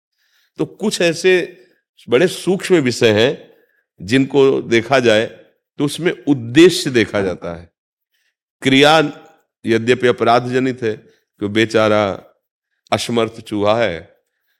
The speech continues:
पर आपका उद्देश्य उसको पीड़ा देना नहीं है। उस, अब वैज्ञानिक सन्या-, इसमें क्या, साइंस में जब शुरुआत में ही मेढक आदि का ऑपरेशन करना, तो मेढक मर जाते हैं ना,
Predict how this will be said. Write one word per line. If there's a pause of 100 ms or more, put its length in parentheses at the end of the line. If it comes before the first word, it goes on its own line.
(120)
पर
आपका
उद्देश्य
उसको
पीड़ा
देना
नहीं
है। (240)
उस, (440)
अब (520)
वैज्ञानिक (600)
सन्या-,
इसमें
क्या,
साइंस
में
जब (600)
शुरुआत
में
ही (280)
मेढक
आदि
का
ऑपरेशन
करना, (560)
तो
मेढक
मर
जाते
हैं
ना,